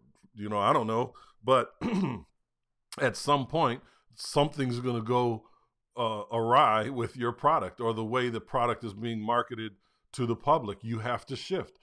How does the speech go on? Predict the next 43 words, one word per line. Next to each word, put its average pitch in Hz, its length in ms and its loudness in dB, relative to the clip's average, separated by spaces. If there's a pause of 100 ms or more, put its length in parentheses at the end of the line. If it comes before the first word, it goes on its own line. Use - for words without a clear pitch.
(240)
You're 117 140 -2
gonna 120 120 0
have 127 200 -2
to 117 60 -12
go 123 180 -4
back 120 300 -4
in 127 140 -2
and 110 100 -4
maybe 117 360 -6 (460)
take 143 280 0
out 120 360 4 (180)
an 110 140 -2
ingredient 110 600 -2
that 113 160 0
had, 190 280 -2 (360)
uh, 101 40 -14 (140)
you 113 100 -8
know, 95 200 -8 (1040)
previously 127 540 -2
been 117 220 -4
fine, 127 380 0
but 101 160 -8
for 98 280 -14
some 113 260 -6
reason 110 240 -6
now 120 200 0
it's 104 80 -4
being 120 240 -6
vilified. 98 520 -4 (220)
So - 140 -10
now 110 140 -2
you 117 120 -2
have 117 160 -4
to 113 80 -10
rework 123 460 -4
your 117 100 -6
formula 151 420 0
if 107 80 -8
you 113 100 -8
wanna 120 180 -4
stay 135 220 -4
in 135 120 -4
business. 135 440 -4